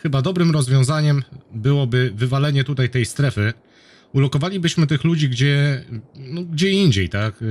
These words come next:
Te, te, te, te rodziny. Gdzie? Nie mam bladego pojęcia, ale tutaj, jeżeli chodzi o tę wyspę, mm, to chciałbym skoncentrować tę część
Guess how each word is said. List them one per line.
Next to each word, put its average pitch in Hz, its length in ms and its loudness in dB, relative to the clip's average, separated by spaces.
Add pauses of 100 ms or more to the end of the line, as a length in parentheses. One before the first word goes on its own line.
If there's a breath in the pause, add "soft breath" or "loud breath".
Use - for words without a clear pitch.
(120)
Te, 107 140 -2
te, 107 240 0
te, 110 400 2
te 120 100 0
rodziny. 107 460 0 (240)
Gdzie? 147 400 2 (120)
Nie 123 160 0
mam 143 140 0
bladego 139 280 0
pojęcia, 127 520 0 (420 loud breath)
ale 120 200 0
tutaj, 175 240 -2
jeżeli 156 240 0
chodzi 151 260 2
o 151 80 2
tę 143 140 0
wyspę, 143 480 -2 (200)
mm, 127 300 2
to 151 100 0
chciałbym 151 540 0
skoncentrować 143 800 -2
tę 160 300 0
część 127 540 -2